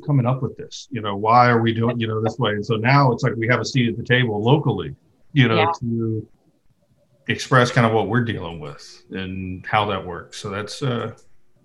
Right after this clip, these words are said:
Speaker 1: it's good. Finally.
Speaker 2: Yeah, I w-, I was really excited and looking at the members, you know, it's great to have someone from the Deep South, um, you know, Mississippi, Alabama,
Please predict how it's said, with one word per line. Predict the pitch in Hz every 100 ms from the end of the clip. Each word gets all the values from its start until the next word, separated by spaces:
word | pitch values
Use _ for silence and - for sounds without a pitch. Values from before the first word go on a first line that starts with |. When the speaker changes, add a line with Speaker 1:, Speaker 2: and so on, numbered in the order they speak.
| _
Speaker 1:
it's | -
good. | 127 175 185 - - _ _ _ _ - -
Finally. | 117 165
Speaker 2:
Yeah, | 226 208
I | 202
w-, | 202 - -
I | 214
was | 214 214
really | 226 240
excited | 214 - - 220 214 208 175
and | 185
looking | 185 196 214 214
at | 185 -
the | 180
members, | 175 196 196 180 170 165 165 - -
you | 190
know, | 175 165
it's | 165 -
great | 185 160 170 185 185 -
to | -
have | 175 170
someone | 165 - 180 170 170 170
from | - 175
the | 165 170
Deep | 170 165 -
South, | - 156 151 170 - _ - - - - -
um, | 175 165 160 160 165
you | 170 175
know, | 165 160 160
Mississippi, | 165 175 170 - - 185 - 180
Alabama, | 170 170 170 175 175 175 175 170 175 175